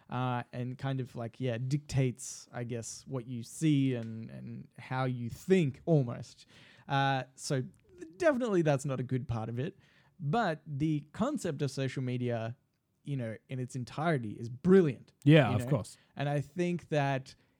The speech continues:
Speaker 1: it, it's so undervalued and people give social media in general so much crap. And to me, it's just like, no, this is an amazing tool.
Speaker 2: It i-,
Speaker 1: Like,
Speaker 2: it
Speaker 1: you can have people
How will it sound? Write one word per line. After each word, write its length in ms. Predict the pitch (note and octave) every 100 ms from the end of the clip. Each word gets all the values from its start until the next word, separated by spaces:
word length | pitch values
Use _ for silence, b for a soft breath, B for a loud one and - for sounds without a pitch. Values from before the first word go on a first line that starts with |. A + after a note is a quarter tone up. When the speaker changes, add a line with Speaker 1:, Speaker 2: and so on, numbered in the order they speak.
| _ _
Speaker 1:
it, 220 | D3+ C#3+ C#3+
it's 240 | D3 C3+ -
so 380 | - F#3 G3 F#3+
undervalued 720 | D#3+ D#3 C3+ C3+ C3 C#3 B2+
and 200 | A2+ -
people 600 | C3 D3 D3 D#3 D3+ D3 - _ _
give 240 | - C#3+
social 420 | - D3 C#3+ - C3+
media 560 | C3+ C3+ C3 B2 A#2+ -
in 160 | C3
general 260 | C3+ C3 B2
so 240 | - D#3
much 260 | E3+ D3 -
crap. 280 | - B2 A#2 -
And 120 | -
to 80 | B2+
me, 140 | C#3+ D3
it's 180 | C3
just 220 | - D3 - _ _ _
like, 160 | F3 F3+
no, 300 | F3 C4 F3+
this 180 | G3+
is 160 | D#4 C4
an 80 | A#3
amazing 720 | D#3+ B2+ C3+ E3+ F#3+ F#3 F3
tool. 400 | D3 F3 D#3 -
Speaker 2:
It 160 | E3 F#3
i-, 240 | E3+ D#3
Speaker 1:
Like, 120 | E3+
Speaker 2:
it 60 | G#3+
Speaker 1:
you 60 | G#3
can 120 | G#3+
have 180 | G#3 -
people 480 | G3+ F#3+ F#3+ F3